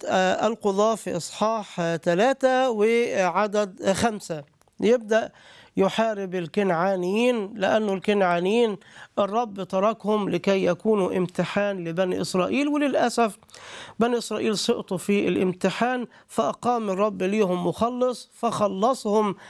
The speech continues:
عسنائيل من الكنعانيين. هنلاقي ال-، آه، تاني قاضي هو إيهود.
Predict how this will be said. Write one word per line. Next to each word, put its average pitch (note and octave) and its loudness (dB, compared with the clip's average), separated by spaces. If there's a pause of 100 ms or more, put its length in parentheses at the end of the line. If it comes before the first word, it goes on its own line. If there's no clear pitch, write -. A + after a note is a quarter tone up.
(180)
عسنائيل G#3 -2
من F#3 0
الكنعانيين. F3+ 0 (1900)
هنلاقي D4 -2
ال-، B3+ -4
آه، A#3+ 0
تاني D4 0
قاضي C#4 0
هو C4 2
إيهود. A#3+ 2